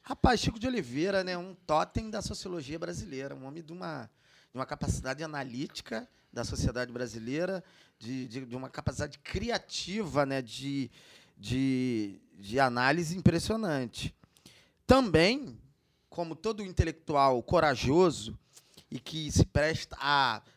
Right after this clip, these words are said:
tá sempre se colocando, sempre analisando, sempre, é, é, é, é, é, firmando ponto, é, é, no calor dos acontecimentos, teve várias escorregadas ao longo da sua vida, mas isso de maneira alguma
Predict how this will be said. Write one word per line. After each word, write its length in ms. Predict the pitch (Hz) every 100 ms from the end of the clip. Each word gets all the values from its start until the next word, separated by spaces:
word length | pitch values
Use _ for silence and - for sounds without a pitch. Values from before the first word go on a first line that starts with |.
| _
tá 140 | 147
sempre 680 | 143 - 190 233 202 165 123 _ _ -
se 160 | - -
colocando, 920 | - 175 165 - 160 202 190 143 123 - -
sempre 320 | - 165 160
analisando, 720 | 151 147 147 135 143 165 156
sempre, 560 | 143 - 180 175 170 139 - _ _ -
é, 120 | 127
é, 420 | 143 135 139 135
é, 240 | 131 131 127
é, 720 | 123 117 113 110 104 101 90 - - _ _ _ _ _ _ _ -
é, 40 | -
firmando 440 | - 202 254 277
ponto, 680 | 214 - 208 214 170 143 107 - _ _ _ _ -
é, 380 | 131 135 127 131
é, 40 |
no 140 | 151
calor 420 | 165 175 156 185 247
dos 160 | 185
acontecimentos, 800 | 175 160 151 160 - 151 233 - - - - _ _ _ _ _ -
teve 240 | 202 202
várias 280 | 170 214 220
escorregadas 800 | 233 - 226 285 190 196 196 170
ao 80 |
longo 220 | 196 180 185
da 100 | 185
sua 200 | - 220
vida, 220 | 170 151
mas 220 | 160 160
isso 240 | 202 -
de 80 | 196
maneira 320 | 226 202 190 247
alguma 460 | 233 165 226 262